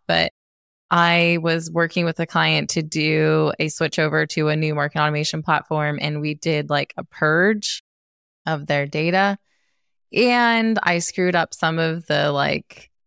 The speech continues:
filtering for, like, who we should probably purge and delete. And I deleted a bunch of people that were valid.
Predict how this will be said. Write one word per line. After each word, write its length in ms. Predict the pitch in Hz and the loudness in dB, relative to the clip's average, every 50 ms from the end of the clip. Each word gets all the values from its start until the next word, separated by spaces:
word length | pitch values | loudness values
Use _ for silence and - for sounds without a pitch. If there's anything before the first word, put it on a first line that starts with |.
| _ _ _ - | _ _ _ -12
filtering 720 | - - 196 196 185 185 - - 190 185 180 180 180 180 | -2 2 2 2 2 0 0 0 2 2 2 2 0 0
for, 180 | 175 - 160 160 | 0 0 0 2
like, 240 | 160 151 147 139 - | 2 2 0 0 0
who 240 | - 190 175 170 | 2 2 4 4
we 120 | 165 160 160 | 4 2 0
should 220 | - - 160 - | 0 -2 -4 -6
probably 800 | - - 156 151 147 156 156 147 - 143 151 147 143 143 143 143 - - | -2 0 0 0 2 0 -2 -2 -4 -4 -2 -2 -2 -2 -4 -6 -10 -12
purge 460 | - - 170 156 151 156 156 160 - | -6 -2 0 2 4 2 2 0 0
and 200 | 151 143 143 143 | -2 -4 -4 -4
delete. 540 | 139 143 143 139 143 147 156 165 170 - - _ - | -4 -4 -4 -2 -2 -2 -2 -2 -2 -4 -8 _ -4
And 500 | 160 156 151 151 147 147 143 143 143 143 - | -2 0 0 2 0 0 0 0 -2 -2 -2
I 160 | - 156 156 | -2 -2 -2
deleted 680 | 151 156 - 147 135 147 143 147 - 151 - 151 - | -2 -4 -4 -4 -4 -4 -6 -4 -4 -4 -4 -4 -4
a 40 | 170 | -6
bunch 300 | - - 151 151 151 - | -6 -6 -6 -6 -6 -8
of 80 | 156 147 | -10 -10
people 460 | - 156 147 - - 160 139 - - - | -8 -10 -12 -10 -6 -6 -4 -4 -4 -2
that 200 | - - - - | -2 -2 -2 -2
were 300 | - - - - - - - | -4 -2 -2 -4 -4 -4 -4
valid. 460 | - - - - - - - 123 175 | -2 0 0 0 -2 -2 -4 -4 -6